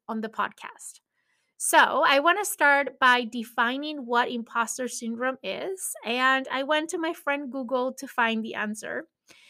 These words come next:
And according to Google, imposter syndrome refers to a psychological phenomenon where individuals doubt their abilities, accomplishments, or talents and have a persistent fear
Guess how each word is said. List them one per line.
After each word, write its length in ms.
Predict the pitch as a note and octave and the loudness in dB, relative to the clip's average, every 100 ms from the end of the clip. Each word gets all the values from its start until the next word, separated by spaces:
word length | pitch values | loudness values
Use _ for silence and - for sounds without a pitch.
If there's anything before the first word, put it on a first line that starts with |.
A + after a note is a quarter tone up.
| - _ - | -20 _ -4
And 460 | B3 B3 A#3+ A#3+ B3 | 0 2 2 0 -4
according 460 | A3 - G4 G#4 | -6 -4 -4 -4
to 120 | F#4+ | -6
Google, 400 | C#4+ C#4+ C#4 C4+ | -6 -4 0 0
imposter 600 | B3 A#3 A#3 C4 D#4 - | 0 -4 4 4 4 -2
syndrome 540 | D4+ - A#3+ A#3 A3+ A3+ | -8 -8 -6 -2 -2 0
refers 680 | A#3 A#3 B3+ B3+ C#4+ E4 - | -4 -4 -2 0 0 -2 -10
to 140 | C4+ | -6
a 100 | G#3+ | -6
psychological 1040 | G#3 - C#4+ D#4 F4 D#4+ C#4 C#4 C#4+ C4+ C4 | -6 -4 -2 0 0 2 2 0 -4 -4 -4
phenomenon 960 | - B3 A3+ A#3 A#3+ A3 - A#3+ C#4+ D#4+ _ _ _ | -4 -4 -2 0 0 -2 -8 -8 -10 -12 _ _ _
where 360 | - B3 B3 - - | -2 2 2 0 -6
individuals 960 | D#4 F4 F4 D4 D4 C#4 C#4+ C4 - - | -6 -2 -4 -4 -6 -2 -2 -2 -6 0
doubt 400 | A#3+ B3 C4 C4 | 2 4 0 -6
their 200 | G#3+ A3+ | -6 -4
abilities, 920 | A3 G3 - A#3+ C#4 D4 E4+ F4 - - _ _ _ | -4 -4 -2 0 -2 -4 -6 -6 -12 -14 _ _ _
accomplishments, 1040 | G3 - B3+ B3 D4 D#4+ D#4 D4 D4+ D#4+ - _ | -14 -2 -2 0 -4 -4 -2 -2 -2 -6 -12 _
or 140 | - G#3+ | -2 -2
talents 840 | G#3+ - F#4 C4+ - A#3+ D#4+ - - _ _ | 0 4 6 4 0 -6 -8 -10 -18 _ _
and 200 | A#3+ A#3+ | -2 2
have 240 | C#4 B3+ | 4 4
a 80 | B3 | 2
persistent 840 | A#3 A#3 - D4 D#4+ - F4 F4+ | 0 -2 -2 -6 -6 -6 -8 -8
fear 580 | - - D4+ C#4+ A3+ | -12 -12 -4 0 2